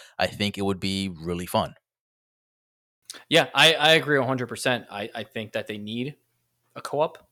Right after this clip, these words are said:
Speaker 2: for that, like, just to, like, a, teams, 'cause you wanna be able to play with your friends online. That's just the way it is. Um, and I think this game mode did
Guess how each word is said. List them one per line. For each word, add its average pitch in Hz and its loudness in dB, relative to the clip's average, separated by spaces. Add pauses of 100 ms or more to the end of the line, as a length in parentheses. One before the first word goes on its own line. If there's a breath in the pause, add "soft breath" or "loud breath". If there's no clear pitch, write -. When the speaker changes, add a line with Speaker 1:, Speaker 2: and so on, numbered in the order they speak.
(440)
Speaker 2:
for 160 -8
that, 185 0
like, 110 -8
just - -14
to, 107 -8
like, 101 -8
a, 101 -16 (360)
teams, 131 -8 (280)
'cause - -14
you 95 -14
wanna 127 -4
be 113 -4
able 113 -2
to - -20
play 127 -2
with 120 -4
your 104 -14
friends 139 -6
online. 107 -6
That's 95 -16
just - -12
the 101 -14
way 90 -10
it 92 -12
is. 104 -8 (500 soft breath)
Um, 92 -18 (280)
and 98 -12 (300 soft breath)
I 107 -8
think 113 -6
this - -6 (180)
game 120 -4
mode 120 -4 (100)
did 110 -6